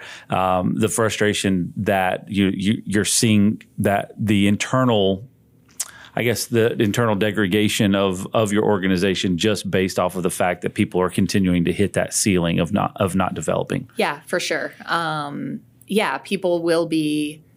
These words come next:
Speaker 2: we get a lot of calls from leaders who are frustrated about somebody that is on their team.
Speaker 1: Mm-hmm.
Speaker 2: Um, yeah, I got one of those this morning, um, an email from a long-term client who said, "We've just had a meeting with somebody on the C-suite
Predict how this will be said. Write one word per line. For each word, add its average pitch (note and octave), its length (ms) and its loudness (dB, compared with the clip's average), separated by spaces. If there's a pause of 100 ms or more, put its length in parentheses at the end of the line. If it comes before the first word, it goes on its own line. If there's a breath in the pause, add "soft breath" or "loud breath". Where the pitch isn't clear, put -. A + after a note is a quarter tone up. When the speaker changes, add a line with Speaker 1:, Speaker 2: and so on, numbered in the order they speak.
(220 soft breath)
Speaker 2:
we F3+ 100 2
get E3 120 0
a D#3 40 0
lot D3 220 2
of D3 80 -2
calls D3 280 -4
from D3 200 -6
leaders D3 320 -2
who C#3 80 -6
are C3+ 80 -2
frustrated C3+ 560 -2
about C3 200 -2
somebody C3+ 360 -4
that A#2+ 320 -4
is C#3+ 180 -4
on B2 140 -2
their A#2+ 140 -6
team. F2+ 380 -10
Speaker 1:
Mm-hmm. G2 220 0 (320 loud breath)
Speaker 2:
Um, C3+ 840 -4
yeah, D#3 180 -2
I B2+ 60 -2
got C3 220 -4
one C3+ 140 -4
of C3 40 -6
those B2+ 260 -2
this - 200 -2
morning, B2+ 400 -6 (160)
um, B2+ 360 -6
an D3 140 -6
email C3 360 -6
from C3 200 -6
a B2+ 60 -6
long-term C3+ 480 -6
client B2 400 -4
who C3+ 100 -10
said, - 280 -4
"We've C3+ 180 -10
just - 180 -6
had B2 160 -8
a C3+ 40 -8
meeting D3 320 -8
with C#3+ 100 -4
somebody C3+ 320 -4
on C#3 120 -6
the B2 60 -8
C-suite D#3 640 -2